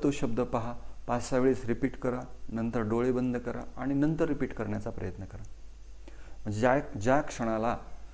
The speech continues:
तुम्ही डोळे बंद करता, त्यावेळेस तुमचं सर्व लक्ष त्या शब्दावर येतं किंवा तुम्ही काय करता यावर येतं आणि त्यामुळं मग तो शब्द तुम्हाला लवकर पाठ होण्यास मदत होतो. काही विद्यार्थी एक शब्द, अ, पाच दहा वेळेस लिहूनसुद्धा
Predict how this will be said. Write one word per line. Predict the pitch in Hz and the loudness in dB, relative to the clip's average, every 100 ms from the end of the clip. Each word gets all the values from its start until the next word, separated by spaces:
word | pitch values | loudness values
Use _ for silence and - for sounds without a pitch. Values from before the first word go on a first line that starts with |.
| - - | -10 -2
तुम्ही | 127 | 2
डोळे | 123 131 139 | 6 6 6
बंद | 143 147 143 | 4 4 2
करता, | 107 104 107 | -2 -4 -4
त्यावेळेस | 113 117 120 | 0 0 0
तुमचं | 127 123 139 | -2 -2 -2
सर्व | 143 156 151 147 | 2 4 8 8
लक्ष | 117 113 - - - - - - | 6 4 -2 -4 -6 -10 -4 -2
त्या | 123 | -2
शब्दावर | - 107 120 117 107 | 6 10 12 10 10
येतं | 98 92 - - - - | 4 0 -10 -12 -12 -8
किंवा | 120 113 - | -4 -2 0
तुम्ही | 127 | 0
काय | 139 123 135 | 2 2 2
करता | 123 - | 0 -2
यावर | 113 110 101 101 | 0 0 0 -4
येतं | 95 - | -8 -8
आणि | - 110 110 | -6 -4 -2
त्यामुळं | 131 131 131 | 0 2 2
मग | 143 143 | 0 -2
तो | 156 156 | -2 -2
शब्द | - 107 120 | -4 -4 -4
तुम्हाला | 117 113 120 156 - - - - | -4 -4 -2 -4 -4 -8 -10 -2
लवकर | 113 120 117 147 | 4 4 4 2
पाठ | 147 117 - 104 | 4 2 2 0
होण्यास | 107 104 | 0 0
मदत | 104 92 90 | 0 -2 -4
होतो. | - - - - - - - - - - | -6 -4 -6 -6 -6 -8 -10 -12 -10 -4
काही | 120 127 | 0 4
विद्यार्थी | 139 127 135 135 147 139 | 4 4 4 4 4 4
एक | 131 139 - | 6 4 6
शब्द, | - - - - - - - | 12 12 12 12 8 -2 -2
अ, | 107 107 107 110 | -2 0 2 0
पाच | 107 127 123 127 127 | 2 6 6 6 2
दहा | 120 107 127 | 0 0 2
वेळेस | 127 123 120 | 2 2 0
लिहूनसुद्धा | 120 127 123 120 120 | 2 2 0 0 0